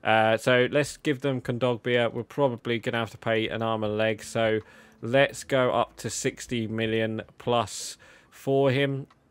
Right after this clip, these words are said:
Uh, they want ninety million, blimey. Okay, uh, let's get that <laughs> down a bit. Uh, will they do seventy? They'll do eighty-five.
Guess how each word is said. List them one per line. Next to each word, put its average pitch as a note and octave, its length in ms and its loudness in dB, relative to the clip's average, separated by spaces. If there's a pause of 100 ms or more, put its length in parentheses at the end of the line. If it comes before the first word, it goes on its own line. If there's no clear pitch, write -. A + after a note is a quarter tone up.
(300)
Uh, G#2+ 220 0
they C3 160 2
want C#3+ 240 2
ninety C3+ 480 2
million, A2+ 400 -2
blimey. A#2 480 -2
Okay, B2 480 -2
uh, A#2 300 0
let's A#2+ 180 -2
get C3 200 -2
that A#2+ 260 -2
<laughs> G#2+ 80 -4
down A#2 180 -2
a A#2 60 -2
bit. D3 260 0 (400)
Uh, A2 1000 2
will C3+ 300 -4
they C3 260 2 (100)
do B2 420 -2
seventy? D#3 840 -2 (1600)
They'll A2 100 -4
do C#3 220 0
eighty-five. A#2 680 0